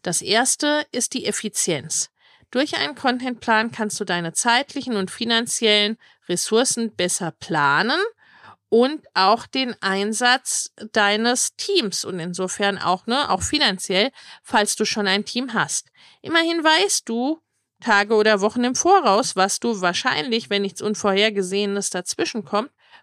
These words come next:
posten wirst und kannst alles rechtzeitig vorher vorbereiten.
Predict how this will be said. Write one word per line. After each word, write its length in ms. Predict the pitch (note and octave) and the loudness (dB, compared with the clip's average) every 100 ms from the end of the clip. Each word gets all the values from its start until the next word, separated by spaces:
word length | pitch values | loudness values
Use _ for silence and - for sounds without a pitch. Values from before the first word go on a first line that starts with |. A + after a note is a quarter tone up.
| _ | _
posten 500 | D4 E4 - - F3+ | 0 0 -2 -6 0
wirst 320 | F#3 C4 - - - - | 0 0 -2 -10 -20 -20
und 180 | - C#4 | -14 -8
kannst 400 | - G#3 A#3+ - | 0 2 2 -2
alles 360 | F#3 G3 B3 - | 0 2 0 -2
rechtzeitig 540 | E3+ - G#3+ G#3+ A#3 | -6 -4 -4 -4 -6
vorher 360 | - F3+ E3+ A3 | -4 -2 0 0
vorbereiten. 880 | - A3+ G3+ E3 D#3+ F3+ - E3+ | 2 2 2 -6 -8 -10 -14 -16